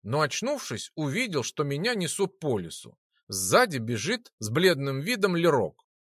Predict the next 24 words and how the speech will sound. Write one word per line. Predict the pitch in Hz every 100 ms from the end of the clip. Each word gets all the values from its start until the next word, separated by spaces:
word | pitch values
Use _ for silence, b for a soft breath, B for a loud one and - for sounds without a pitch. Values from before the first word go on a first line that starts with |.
| _ _ -
Лицо | 104 127 - 277
у | 220
него | 160 139
было | 135 254 208
перекошено | 175 170 165 247 - 196 190
от | 185 -
ужаса. | 160 123 95 - - 101 _ _ _
Ну | 156
да, | 180 143 - _ _
первый | 208 208 196
бой | 190 285 240
у | -
новобранца. | 143 139 151 143 107 82 - - _ _ _
А | 120
тут | - 269 -
такое | 190 - 240
приключение. | 180 214 - 214 - 147 101 85 71 - _
Врагу | - 101 147 170 277
не | 175
пожелаешь. | 127 117 139 110 76 - - _ b b b -
Позади | 127 139 147 285
слышались | - 165 240 202 196 -
крики | - 196 185
вадагов, | 156 147 110 87 73